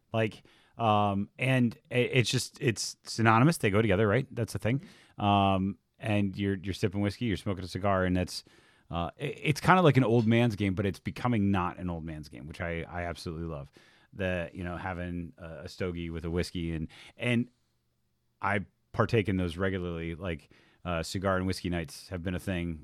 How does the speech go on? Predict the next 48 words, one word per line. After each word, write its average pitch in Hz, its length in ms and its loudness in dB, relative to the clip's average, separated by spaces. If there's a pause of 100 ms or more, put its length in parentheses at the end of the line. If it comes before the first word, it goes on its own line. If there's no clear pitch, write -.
uh, 82 300 -4
with 82 180 -6
the - 80 -8
team 90 200 0
that 87 100 -2
I'm 85 80 -4
working 85 260 -6
with 85 120 -6
here 87 140 0
with 82 120 -6
Kevin 85 220 -2
and 82 100 -2
Jesse. 87 320 -2 (300)
And, 92 480 -2 (300)
uh, 92 180 -4
'cause 87 180 -8
we 95 80 -2
travel 101 380 2
a - 20 0
lot 87 180 -2
together. 82 340 -6
So, 85 320 -4 (380)
um, 85 260 -2
somebody 95 280 0
will 90 140 -2
just 85 180 -8
put 98 140 -2
a, 87 380 -2
a, 85 100 -6
you 98 100 -6
know, 85 180 -6 (220)
C - 220 -2
and 101 100 4
W 95 220 2
night 85 200 -2
question - 300 -4
mark, 82 220 -4
like, 87 140 -4
in 85 100 -2
our 87 100 -2
little 85 200 -2
group 80 200 -4
chat. 76 200 -6
And 73 100 -10
it's 78 100 -12
like, 71 80 -12 (220)
"Fuck - 240 0
yeah." 82 180 -4